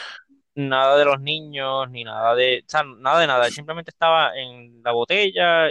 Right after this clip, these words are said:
y aparentando tener chavo, porque él también estaba como que apretado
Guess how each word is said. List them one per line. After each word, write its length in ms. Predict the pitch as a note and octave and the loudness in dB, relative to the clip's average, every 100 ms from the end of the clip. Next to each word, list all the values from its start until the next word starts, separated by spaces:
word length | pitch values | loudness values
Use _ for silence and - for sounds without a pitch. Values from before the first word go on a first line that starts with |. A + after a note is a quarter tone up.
| - | -2
y 540 | C3 B2 A#2+ A#2 A2+ _ _ _ _ _ - | -8 -6 -6 -8 -16 _ _ _ _ _ -8
aparentando 580 | C#3+ C3+ B2 - B2 C3 | -4 -2 -2 -2 0 2
tener 200 | C#3 C3+ | 2 0
chavo, 320 | - A#2 A2+ | -2 -2 -2
porque 180 | A#2+ A2+ | -6 -8
él 80 | A2 | -4
también 260 | A2+ A#2 A#2 | -4 -2 -4
estaba 280 | - A#2+ A#2+ | 0 0 0
como 140 | A#2 | -2
que 80 | A#2 | -6
apretado 360 | A#2+ A2 A2+ | -6 -4 -2